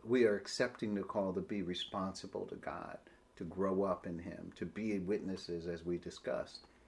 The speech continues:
And there's gonna be a judgment to determine how we did.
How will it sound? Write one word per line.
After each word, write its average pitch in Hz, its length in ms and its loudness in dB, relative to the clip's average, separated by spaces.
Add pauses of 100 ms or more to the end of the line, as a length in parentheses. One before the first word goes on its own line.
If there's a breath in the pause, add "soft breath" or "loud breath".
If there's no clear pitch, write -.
(600 soft breath)
And 131 120 8
there's 196 140 12
gonna 190 140 10
be 170 120 12
a - 80 8
judgment 98 720 8 (720 soft breath)
to 131 100 8
determine 117 720 6
how 120 280 2
we 107 140 4
did. 98 460 2